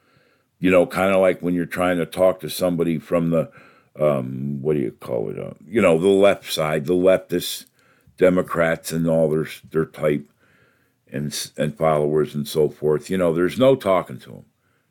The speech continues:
It's a fight right from the start. And that's where it's important for us as Christians and or patriots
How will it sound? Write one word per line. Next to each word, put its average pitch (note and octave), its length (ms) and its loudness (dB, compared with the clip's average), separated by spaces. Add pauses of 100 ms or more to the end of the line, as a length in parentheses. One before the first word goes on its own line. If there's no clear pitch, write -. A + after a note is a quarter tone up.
(640)
It's D#2+ 180 -2
a F2+ 80 0
fight G#2+ 320 2
right F2 220 2
from F2 160 -4
the D#2+ 100 -4
start. C#2+ 440 -6 (1400)
And F2 220 2
that's G2+ 220 2
where F#2 140 6
it's F2 140 -2
important D#2 640 -2
for F2+ 160 2
us G2+ 400 0 (1000)
as - 180 -10
Christians G2 720 0
and E2 300 -4
or D#2 160 2
patriots F2 920 -4